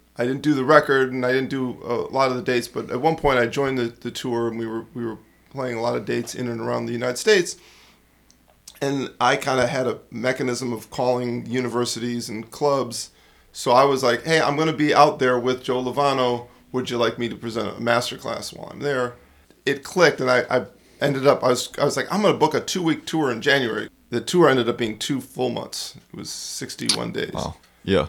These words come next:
Speaker 1: And I toured all over the Midwest. I went all the way out to Colorado and back driving. It just extended, it took on a life of its own. I'd play local clubs, but it, it quickly became apparent to me <laughs> that the, you know, the clubs, it seemed like the going rate to play at a club would be, you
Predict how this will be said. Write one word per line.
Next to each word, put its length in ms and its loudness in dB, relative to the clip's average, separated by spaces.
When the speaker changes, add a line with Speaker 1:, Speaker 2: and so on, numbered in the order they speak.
Speaker 1:
And 160 -6
I 80 -4
toured 340 -4
all 200 6
over 160 0
the 60 -4
Midwest. 280 -2
I 40 2
went 140 0
all 120 2
the 40 0
way 80 4
out 140 0
to 240 -4
Colorado 580 2
and 100 -8
back 280 -4
driving. 520 -4
It 80 -12
just 360 -10
extended, 420 2
it 60 -6
took 140 -4
on 80 0
a 60 0
life 260 2
of 100 -10
its 160 -6
own. 200 2
I'd 160 0
play 320 2
local 320 2
clubs, 480 2
but 180 -2
it, 160 -4
it 160 -8
quickly 420 -6
became 260 -4
apparent 380 -4
to 80 -6
me 80 -4
<laughs> 160 -10
that 180 -16
the, 160 -10
you 100 -10
know, 100 -4
the 100 -8
clubs, 600 -2
it 240 -16
seemed 200 -8
like 100 -4
the 80 -12
going 280 2
rate 200 0
to 80 -12
play 180 0
at 60 2
a 40 -4
club 300 2
would 100 0
be, 100 -4
you 200 -6